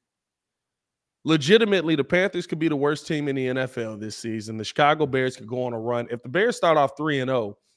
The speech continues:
and I'm not saying that they will, I, I still have us losing to the, to the champions. Like, I, I would love to go three and oh, but I still got us losing to the champions.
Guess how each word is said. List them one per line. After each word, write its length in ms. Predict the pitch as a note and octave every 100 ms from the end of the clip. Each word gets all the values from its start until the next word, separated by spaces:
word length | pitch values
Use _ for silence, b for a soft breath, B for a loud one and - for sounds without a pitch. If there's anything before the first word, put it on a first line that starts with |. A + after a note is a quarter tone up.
| _ _ _ _
and 100 | C3
I'm 140 | C3+ E3
not 160 | D#3+
saying 220 | D3 D3+ C3+
that 100 | B2
they 140 | C3+
will, 260 | A#2+ G#2+ A2+
I, 120 | B2+ B2
I 60 | A#2+
still 320 | - D3 C#3
have 220 | C#3 C3
us 160 | C3 -
losing 320 | C3 B2+ C3
to 120 | C#3
the, 140 | C3 C3
to 140 | - C#3+
the 160 | C3+ C3+
champions. 520 | - A2+ G#2+ G#2 G2+
Like, 180 | A2 A2
I, 160 | A#2 A#2+ G#2+
I 80 | A#2
would 160 | A#2+
love 240 | A#2 C3+ C3
to 80 | B2+
go 180 | B2+
three 280 | B2 B2 B2+
and 100 | A#2
oh, 80 | A#2
but 120 | A#2+
I 40 | A#2+
still 220 | - C3
got 120 | C3+
us 140 | C3
losing 240 | C3 C3 B2+
to 80 | C#3
the 80 |
champions. 560 | B2+ A#2+ A2 - G#2 _